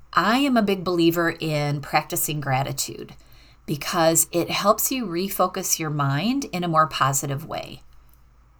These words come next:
So many times we're trying to make more money to pay off our debt. We're trying to accomplish things, which is a big thing for me. I'm always looking for the next thing that I can do, right? I like to be on boards. And so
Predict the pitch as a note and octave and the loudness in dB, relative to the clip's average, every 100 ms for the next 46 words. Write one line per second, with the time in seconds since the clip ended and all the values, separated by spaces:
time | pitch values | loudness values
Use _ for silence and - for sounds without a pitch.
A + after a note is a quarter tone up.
0 | - - G#3+ A#3 D#4 A#3 B3 A3+ G3+ F#3 | -4 2 2 2 0 0 0 2 2 0
1 | F3+ - D#3+ D3 - C#3+ C3+ - C#3 D#3+ | -4 -2 -2 0 -2 -2 -4 -4 -6 -4
2 | G3 B3+ B3 A#3 A3+ G3+ - D3 D3 - | 2 2 4 2 0 -4 -2 -2 -2 -4
3 | - E3+ - A3+ G#3+ G3+ - - - - | -6 -8 0 2 4 2 -2 -12 -20 -20
4 | - - E3+ - - E3 D#3+ C#3 - D#3+ | -14 -4 -2 0 -2 -2 -2 -2 -2 -2
5 | D3+ D3+ - D3 - C3+ E3 G3+ G#3 - | -2 -4 -4 -4 -2 0 0 -2 -2 0
6 | A3+ A3+ A3+ G#3+ F3+ - E3+ D3 D#3 D#3 | 0 0 -2 -2 -2 -2 -2 -2 -4 -4
7 | E3+ D#3+ D3+ C#3+ C#3+ D3+ A3 - - - | -8 -6 -4 -2 -2 -2 -4 -4 -16 -20
8 | - E3+ E3+ - E3+ F#3 G3 F#3 F3 D#3+ | -4 0 0 2 2 2 2 0 0 -4
9 | - E3 E3 D#3+ D3+ D#3+ - - - - | -2 0 0 2 0 0 0 -2 -4 -14
10 | - - E3+ E3+ D#3 D#3 D3 C#3+ C#3+ C#3+ | -8 2 4 6 4 2 0 -2 0 -2
11 | - - - C#3+ D#3+ - - - - D#3 | -6 -10 -6 -2 -2 -6 -16 -20 0 4
12 | E3+ E3+ - E3 E3+ F3 F3+ D#3+ D#3+ C3+ | 6 4 0 -4 -2 -2 -2 -2 0 0
13 | C#3+ D3 - D3 - D#3+ D3 C#3+ D3 | -2 -4 -4 0 0 2 2 2 4